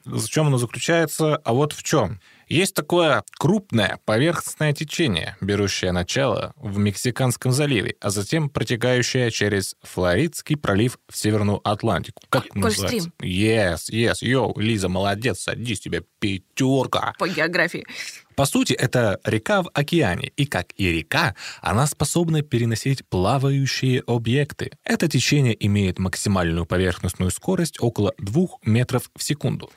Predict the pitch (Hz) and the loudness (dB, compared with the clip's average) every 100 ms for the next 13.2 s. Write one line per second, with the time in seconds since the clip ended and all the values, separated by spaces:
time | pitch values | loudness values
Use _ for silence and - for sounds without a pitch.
0 | - 113 123 135 123 - 92 92 - - | -2 2 4 4 2 2 0 0 -2 -4
1 | - 92 - 101 90 - 90 - - 170 | -4 -2 0 0 2 0 -4 -4 -4 -2
2 | - 135 - 127 120 87 - - - 139 | 0 0 2 2 2 2 -2 -6 0 4
3 | 147 147 147 101 - 101 - 110 107 107 | 4 4 2 0 -4 -6 -4 -2 0 2
4 | 92 92 90 95 87 87 92 101 101 87 | 4 2 2 2 0 -2 0 2 2 0
5 | 90 156 170 107 87 - - - 143 175 | -2 -2 0 0 -2 -6 -12 -4 0 2
6 | 208 220 202 180 196 - 156 131 - 123 | 2 0 0 0 0 0 2 2 2 0
7 | 113 98 90 - 170 175 170 - 107 98 | 0 -2 -4 -2 0 0 -2 -2 -2 -2
8 | 104 98 90 117 143 139 135 135 139 - | -2 0 2 2 2 4 2 2 -2 -2
9 | 156 160 139 90 90 - _ - 95 - | 0 2 2 2 0 -4 _ -4 -2 0
10 | 180 208 214 - 160 120 104 90 90 113 | 0 2 2 0 0 0 0 2 2 2
11 | 107 92 - - 87 82 110 - - - | 2 0 0 0 0 0 0 -2 -12 0
12 | 113 - _ - 80 85 78 - - - | 0 0 _ -8 0 0 0 -6 -10 -8
13 | - | -8